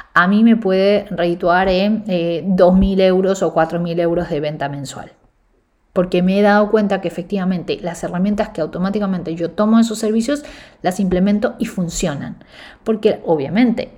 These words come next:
¿a quién he elegido de mentores y a guías? A personas que ya han pasado por esa incertidumbre.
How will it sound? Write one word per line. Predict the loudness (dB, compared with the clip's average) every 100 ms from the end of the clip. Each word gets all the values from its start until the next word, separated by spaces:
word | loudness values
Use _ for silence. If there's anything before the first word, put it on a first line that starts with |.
| -14
¿a | -10 -6
quién | 0 2
he |
elegido | 2 0 0 4 4
de |
mentores | 4 -4 0 2 2 0
y |
a |
guías? | 2 4 4 2 -12
A | -12
personas | -4 -2 -2
que | 0
ya | 2 2
han | 2
pasado | -2 2 0 0
por | -6
esa | -4
incertidumbre. | -4 -4 -2 0 2 2 0 -6